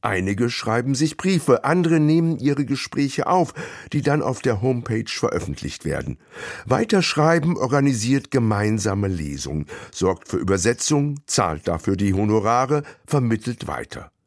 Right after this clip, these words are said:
Mischenkos Essay erschien zum Beispiel in Bilder und Zeiten, der digitalen Beilage der F A Z. Neben dem Austausch mit deutsch schreibenden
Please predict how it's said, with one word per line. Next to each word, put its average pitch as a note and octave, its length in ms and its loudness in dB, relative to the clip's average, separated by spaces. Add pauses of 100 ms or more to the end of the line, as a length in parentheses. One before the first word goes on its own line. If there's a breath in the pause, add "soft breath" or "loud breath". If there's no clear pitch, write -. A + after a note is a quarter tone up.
Mischenkos G3+ 520 0
Essay C#3 400 2 (360 loud breath)
erschien G#3+ 260 2
zum E3+ 220 2
Beispiel B2 480 0
in D3 220 0
Bilder A#2 300 2
und A2 140 -2
Zeiten, A2 500 -2
der F#2 160 -2
digitalen F#2+ 640 -2
Beilage E2+ 640 0
der F2+ 180 -2
F - 100 -8
A G2 100 0
Z. - 360 -2 (760 loud breath)
Neben E3 280 4
dem D3+ 180 2
Austausch F#3 680 -2
mit G2+ 280 -2
deutsch C3 300 2
schreibenden F2+ 680 -2